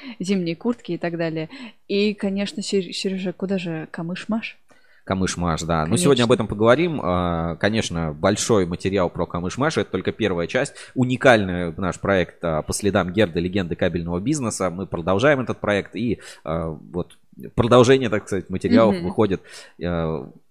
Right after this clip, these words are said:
Speaker 2: очень
Speaker 1: Регулярно, да.
Speaker 2: регулярно. И очень всегда интересно посмотреть вот на изнанку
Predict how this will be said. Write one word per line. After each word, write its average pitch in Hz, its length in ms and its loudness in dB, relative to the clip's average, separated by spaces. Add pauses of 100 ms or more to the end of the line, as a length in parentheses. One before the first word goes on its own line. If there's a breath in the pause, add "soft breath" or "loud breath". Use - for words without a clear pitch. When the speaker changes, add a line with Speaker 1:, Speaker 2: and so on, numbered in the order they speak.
(200)
Speaker 2:
очень 214 220 4
Speaker 1:
Регулярно, 180 440 4
да. 160 160 8
Speaker 2:
регулярно. 135 640 8
И 107 320 2
очень 107 560 4
всегда 104 320 0
интересно 113 400 0
посмотреть 113 440 -2
вот 101 140 -2
на 107 200 0
изнанку 113 640 2